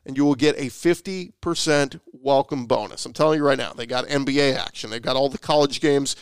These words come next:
and they've even got the Super Bowl just a week away from this weekend.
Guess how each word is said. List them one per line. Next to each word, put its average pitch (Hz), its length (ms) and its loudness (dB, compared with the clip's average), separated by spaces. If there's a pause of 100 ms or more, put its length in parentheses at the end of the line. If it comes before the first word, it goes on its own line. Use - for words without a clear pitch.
(340)
and 156 520 2
they've 143 240 -2
even 139 180 0
got 139 160 4
the 143 80 -4
Super 143 280 -2
Bowl 135 220 6
just 156 480 -2
a 143 60 2
week 147 320 -2 (100)
away 139 320 6
from 131 160 -6
this 123 180 -2
weekend. 160 520 4